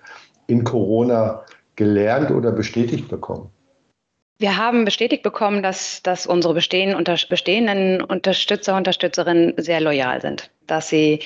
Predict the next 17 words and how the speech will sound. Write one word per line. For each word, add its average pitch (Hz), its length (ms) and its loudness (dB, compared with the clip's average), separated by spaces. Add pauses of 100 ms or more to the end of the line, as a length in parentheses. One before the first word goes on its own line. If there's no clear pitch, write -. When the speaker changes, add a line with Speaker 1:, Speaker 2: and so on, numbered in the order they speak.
(340)
Speaker 2:
ähm, 151 640 2
sehr 185 480 0
eng 190 220 -2
an 180 100 -2
unicef 180 400 -2
gebunden 190 400 0
sind. 175 240 0
Der 170 80 -2
Kontakt - 480 -4
war 170 220 -2
wesentlich 214 520 0
intensiver 175 880 2
zu - 140 -2
den, 196 360 2
zu 180 160 -2
den, 160 320 2
äh, - 360 -2